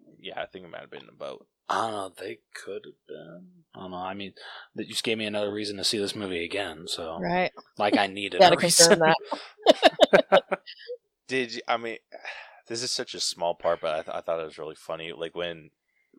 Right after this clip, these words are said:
Speaker 1: uh, they were first traveling, did you guys notice, um, Ken, like,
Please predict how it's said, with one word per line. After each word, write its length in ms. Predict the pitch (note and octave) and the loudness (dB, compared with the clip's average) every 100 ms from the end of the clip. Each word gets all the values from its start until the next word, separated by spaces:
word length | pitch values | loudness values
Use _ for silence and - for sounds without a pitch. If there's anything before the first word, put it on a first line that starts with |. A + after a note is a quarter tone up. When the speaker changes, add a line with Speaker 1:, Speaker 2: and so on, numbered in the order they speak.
| _ E2+ - - | _ -20 -18 -4
Speaker 1:
uh, 360 | F#2 D#2+ D#2+ - - A#2 | -2 -2 -4 -8 -14 -6
they 100 | F#2 | -6
were 120 | E2 | -6
first 380 | - F#2 F#2 - | -4 -4 -4 -4
traveling, 600 | G2+ F#2+ G2 G2+ G#2+ G#2+ - - - _ - | 2 2 2 -4 -8 -16 -20 -20 -20 _ -16
did 160 | F#2 | -12
you 100 | F#2+ | -2
guys 240 | G2 F#2+ F#2+ | 0 0 -2
notice, 640 | F2+ F#2 F#2 F2 - - - | -2 0 0 -2 -4 -4 -4
um, 580 | E2+ D#2+ D2+ D2 D2 _ _ _ _ | -4 -4 -6 -10 -16 _ _ _ _
Ken, 520 | - F#2 F2 F2+ F2+ _ _ - | -8 -6 -4 -6 -12 _ _ -6
like, 220 | E2+ | -6